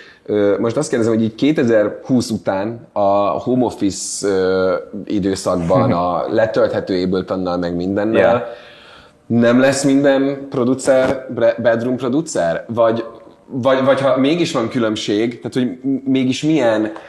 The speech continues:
Speaker 1: jelentéstöbblettel rendelkezik a bedroom producer, mint te, és különböztet meg téged Lotfi Begitől.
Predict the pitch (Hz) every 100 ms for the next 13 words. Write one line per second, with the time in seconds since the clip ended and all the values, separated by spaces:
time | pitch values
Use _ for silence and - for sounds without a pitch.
0 | - - 143 139 123 123 107 - 104 98
1 | 95 - 98 98 98 98 98 - - 101
2 | 101 101 - _ _ 107 98 107 104 104
3 | 98 98 117 101 101 95 107 120 117 120
4 | 98 95 101 92 107 98 104 98 101 87
5 | 87 85 85 80 82